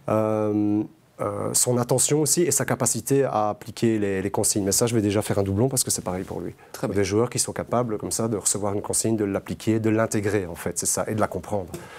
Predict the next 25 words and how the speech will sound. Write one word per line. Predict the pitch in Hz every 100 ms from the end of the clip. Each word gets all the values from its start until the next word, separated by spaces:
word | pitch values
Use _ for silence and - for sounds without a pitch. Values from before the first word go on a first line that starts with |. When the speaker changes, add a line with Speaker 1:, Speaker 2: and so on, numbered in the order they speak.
| - - - - 98
Speaker 1:
Euh, | 95 92 92
ça, | - 117
c'est | -
important. | 107 101 - 98 -
Maintenant, | 110 110 135 139 147 -
sur, | 135 - 123 113
euh, | 110
le, | 107 110
les | 117
défauts, | 107 110 - 131 147 160 - - -
c'est | - - 110
peut-être, | 131 131 135 - - _ _ -
tu | 120
parlais | 113 107 123
de |
la | 110
boxe | 120 -
tout | - 107
à |
l'heure, | 117 123
c'est | - 113
peut-être | - 107
ton | 107
manque | 104 104
d'agressivité | 107 98 98 - 98 95 117 127